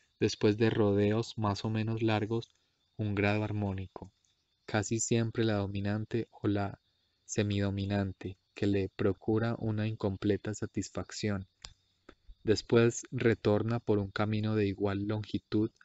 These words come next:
al tono fundamental donde encuentra plena satisfacción. Pero ambos procesos deben realizarse de modo que el alcanzar el grado señalado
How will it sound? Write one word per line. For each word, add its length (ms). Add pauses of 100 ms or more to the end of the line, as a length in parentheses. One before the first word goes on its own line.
(260)
al 220
tono 240
fundamental 880 (380)
donde 300
encuentra 600
plena 360
satisfacción. 960 (800)
Pero 260
ambos 640
procesos 720
deben 280
realizarse 680
de 160
modo 360
que 300 (480)
el 220
alcanzar 720
el 160
grado 300
señalado 800